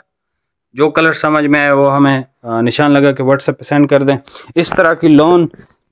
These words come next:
कॉटन आपको नेक्स्ट ईयर छः हज़ार से कम नहीं मिलेगी। और आप रेट्स अगर चेक करना चाहें डीआर बेकर का, तो वो तकरीबन, आ, पैंसठ सौ या पचहत्तर सौ का है। तो यही रेट्स आपको अगले साल इन्हीं चीज़ों के भी आने लगे हैं।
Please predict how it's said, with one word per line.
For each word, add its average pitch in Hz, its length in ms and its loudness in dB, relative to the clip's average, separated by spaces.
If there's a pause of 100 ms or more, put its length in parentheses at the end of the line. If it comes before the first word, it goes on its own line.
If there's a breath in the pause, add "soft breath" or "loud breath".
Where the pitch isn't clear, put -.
(1200)
कॉटन 156 340 -2
आपको 160 520 0
नेक्स्ट 151 420 0
ईयर 147 380 2 (580)
छः 160 280 2
हज़ार 139 240 0
से 135 120 -6
कम 139 180 0
नहीं 143 180 4
मिलेगी। 147 340 4
और 151 160 2
आप 151 240 -2
रेट्स 151 360 0
अगर 147 180 2
चेक 151 220 -6
करना 143 280 -2
चाहें 143 340 0
डीआर 151 300 2
बेकर 147 340 0
का, 165 140 0
तो 147 160 0
वो 151 280 2
तकरीबन, 151 520 0
आ, - 1000 -4
पैंसठ 156 400 -2
सौ 160 240 0
या 151 220 4
पचहत्तर 135 460 -4
सौ 117 200 -4
का 110 120 -12
है। 107 140 -14 (360)
तो 151 60 0
यही 156 280 2
रेट्स 151 320 0
आपको 143 280 -2
अगले 139 260 2
साल 139 220 0
इन्हीं 135 240 2
चीज़ों 131 300 0
के 127 80 -2
भी 127 160 0
आने 123 220 2
लगे 127 220 2
हैं। 127 140 0